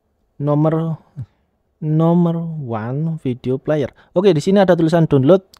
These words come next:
Klik aja download. Pilih yang Windows ya.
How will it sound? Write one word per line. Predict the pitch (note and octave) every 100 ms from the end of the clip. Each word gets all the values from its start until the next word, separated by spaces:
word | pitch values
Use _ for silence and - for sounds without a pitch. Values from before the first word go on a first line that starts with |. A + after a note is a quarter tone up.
| _ -
Klik | F#3 F#3
aja | D#3+ E3+
download. | F#3 C#3+ B2+ C#3 F#3 _ _ _ _ _
Pilih | D3+ D3+ F3+ F3+
yang | F#3 G3 G3 G3 F3+
Windows | E3 G3+ C#3+ -
ya. | A2+ D#3